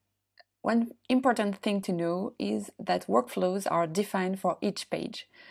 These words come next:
So here we are on the index page, so we could define the workflow for the index page. Um, a workflow, uh, is basically, uh, you defining what your app will do.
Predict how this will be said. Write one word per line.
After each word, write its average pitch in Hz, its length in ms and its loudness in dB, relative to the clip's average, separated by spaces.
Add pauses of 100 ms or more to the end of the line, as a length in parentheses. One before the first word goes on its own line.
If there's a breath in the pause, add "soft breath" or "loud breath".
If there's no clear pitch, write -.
(200 loud breath)
So 180 460 0
here 214 480 0
we 185 180 0
are 185 120 4
on 180 200 0
the 175 240 -6
index 226 400 4
page, 165 400 -4
so 202 540 -2
we 196 140 -2
could 214 340 -4
define 180 540 -2 (600 soft breath)
the 180 180 0
workflow 185 680 2
for 175 340 2
the 156 420 -6 (180)
index - 360 -2
page. - 440 -8 (680 loud breath)
Um, 180 640 2 (300)
a 190 80 4
workflow, 214 760 6 (140)
uh, 170 260 0
is 190 160 0
basically, 214 720 0 (420 soft breath)
uh, 170 480 0
you 214 360 4
defining 202 680 0
what 190 360 2
your 180 180 2
app 175 320 2
will 165 220 -4
do. 151 300 -6